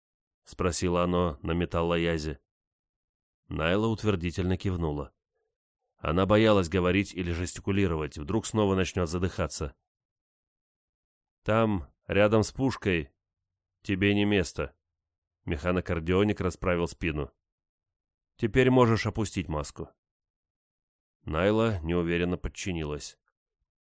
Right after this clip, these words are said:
Повнимательнее посмотрела на существо. Эти черные-черные глаза. «Кто ты?» Механокардионик не ответил, только встал на колени, взял руку девочки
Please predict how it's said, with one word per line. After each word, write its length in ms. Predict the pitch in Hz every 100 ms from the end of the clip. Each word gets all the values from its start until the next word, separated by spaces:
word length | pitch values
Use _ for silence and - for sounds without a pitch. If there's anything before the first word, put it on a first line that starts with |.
| _ -
Повнимательнее 680 | 80 80 85 92 - 95 95
посмотрела 560 | 90 - 90 87 90 87
на 100 | 90
существо. 680 | - 82 92 - 80 71 - _ _ _ _ _ _ _ _ _ _ _ _ _
Эти 260 | - 80 -
черные-черные 1200 | - - 92 92 92 92 85 - 87 85 85 78
глаза. 680 | 71 73 71 76 85 80 _ _ _ _ _ _ _ _ _ _ _ _ _ _ _
«Кто 320 | - - 139 135
ты?» 300 | - 76 - _ _ _ _ _ _ _ _ _ _ _ _ _ _ _
Механокардионик 1120 | - 73 76 87 87 85 85 73 90 92 90 -
не 80 | 87
ответил, 580 | 80 87 104 - 104
только 400 | 92 101 113 107
встал 340 | 95 - 98 95
на 120 | 90
колени, 680 | - 82 90 98 92 85 69
взял 360 | 67 67 101 117
руку 240 | 107 -
девочки 680 | 87 98 107 - - 110 92